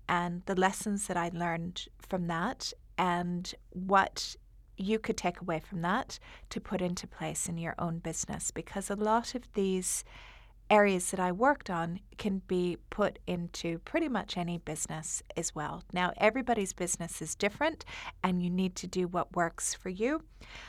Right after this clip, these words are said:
but I'm gonna talk today about how I managed to five X the business in twenty twenty-two. So the first thing that I did is I worked to a plan. I was very, very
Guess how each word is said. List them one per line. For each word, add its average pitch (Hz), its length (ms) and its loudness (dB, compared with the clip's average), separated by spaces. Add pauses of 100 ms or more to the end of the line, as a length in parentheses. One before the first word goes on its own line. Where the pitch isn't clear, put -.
(160)
but 262 120 2
I'm 269 100 4
gonna 302 160 2
talk 202 320 -2
today 175 440 -4 (420)
about 165 420 0 (540)
how 196 500 4 (120)
I 185 400 2
managed 175 520 -4
to - 80 -8
five 233 280 8
X - 220 2
the 294 80 0
business 202 600 0 (160)
in 180 420 0 (100)
twenty 170 300 -2
twenty-two. 160 600 -8 (1080)
So - 180 2
the 254 120 2
first 330 340 2
thing 202 200 0
that 180 120 -2
I 170 100 -2
did 160 440 -8 (120)
is 180 480 2 (160)
I 196 280 8
worked 185 560 -2
to 175 400 -2 (120)
a 180 60 -2
plan. 170 460 -8 (340)
I 196 240 8 (100)
was 190 220 -6 (220)
very, 220 340 6
very 190 500 -2